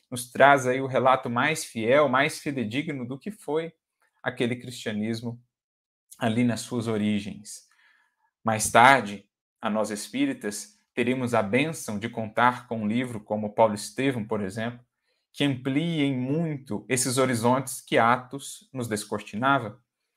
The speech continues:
traz novas, eh, informações, novos desdobramentos,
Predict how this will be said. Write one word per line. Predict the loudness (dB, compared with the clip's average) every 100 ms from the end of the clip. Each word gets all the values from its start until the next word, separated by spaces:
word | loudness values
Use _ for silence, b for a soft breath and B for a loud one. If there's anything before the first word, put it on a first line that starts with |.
| _ _
traz | 8 10 10 6 -2 -12 _ -8
novas, | 2 6 6 4 0 -2 -6 -12 -16 _ -12
eh, | -8 -8 -10 -10 -10
informações, | -2 0 0 -2 -4 -4 -2 0 0
novos | 4 6 4 0
desdobramentos, | -4 -4 0 0 0 0 0 -2 -4 -10 -12